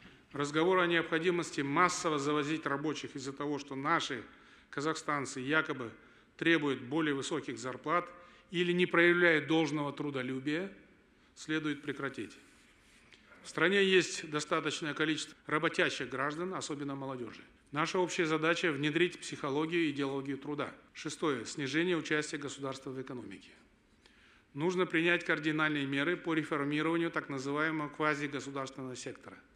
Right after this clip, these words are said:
На сегодня это около шести с половиной тысяч организаций. Следует пересмотреть в сторону сокращения оснований и условия участия государства в предпринимательской деятельности. Правительству следует пересмотреть чрезмерно обширное собирательное понятие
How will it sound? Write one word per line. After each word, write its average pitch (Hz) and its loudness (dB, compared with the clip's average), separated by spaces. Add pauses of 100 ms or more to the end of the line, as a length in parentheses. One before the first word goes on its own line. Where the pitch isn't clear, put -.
(220)
На 147 -6
сегодня 175 4
это 175 2
около 160 0
шести - -4
с - -4
половиной 151 0
тысяч 165 -4
организаций. 131 -6 (760)
Следует 175 2
пересмотреть 165 0
в - -8
сторону 165 -2
сокращения 156 0
оснований 151 2
и - 4
условия 147 -2 (680)
участия 156 2
государства 151 -2 (400)
в - -20
предпринимательской 147 -2
деятельности. 123 -6 (800)
Правительству 170 0
следует 175 0
пересмотреть 165 2
чрезмерно 170 2
обширное 175 2
собирательное 160 0
понятие 147 -2